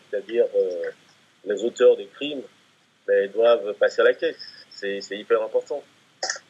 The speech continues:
Tant qu'ils ne passent pas à la caisse, je pense que, euh, ils vont considérer que nous ne sommes pas des humains et que nous sommes, euh, hors humanité, puisqu'on n'accepte pas encore, euh, euh,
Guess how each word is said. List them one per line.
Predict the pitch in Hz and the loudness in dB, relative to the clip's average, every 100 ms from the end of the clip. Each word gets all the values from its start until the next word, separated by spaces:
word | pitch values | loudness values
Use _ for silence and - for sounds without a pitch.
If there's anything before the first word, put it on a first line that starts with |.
| _ | _
Tant | - 135 | -2 -2
qu'ils | 135 | 0
ne | 127 117 110 107 | 0 0 -4 0
passent | 104 - | 0 4
pas | 107 | 4
à | 101 | 4
la | |
caisse, | - 147 165 104 | 0 -2 -2 -6
je | 98 95 | -10 0
pense | 123 139 135 | 2 2 0
que, | - | -6
euh, | 113 117 113 101 92 87 - - - - - | -2 0 4 6 6 2 0 -4 -14 -20 -12
ils | 101 | -2
vont | 110 | -2
considérer | 110 110 - 104 107 123 | -2 -6 -6 0 4 4
que | 110 | 2
nous | 107 | -10
ne | |
sommes | - 101 | -10 -8
pas | - 101 | -2 -4
des | 95 90 | -4 -14
humains | 87 - _ _ _ _ _ _ - | -14 -14 _ _ _ _ _ _ -8
et | 98 | -4
que | - 101 | -4 -6
nous | 104 | -6
sommes, | 101 113 107 107 | -4 -2 -2 -2
euh, | 101 95 90 87 82 - _ - | -2 0 -2 -4 -6 -10 _ 2
hors | 135 135 | 4 4
humanité, | 113 107 101 98 - 101 _ _ _ _ _ - - | 0 -8 -10 -12 -18 -18 _ _ _ _ _ -20 -12
puisqu'on | - - | -4 0
n'accepte | 101 - 104 - 107 | 2 0 -6 -6 -4
pas | 120 110 | -2 -2
encore, | 104 - 117 117 107 | -2 2 6 6 6
euh, | 98 92 87 85 80 - _ _ _ - 92 | 0 -2 -2 -4 -8 -12 _ _ _ -8 -4
euh, | 90 82 67 | -4 -4 -6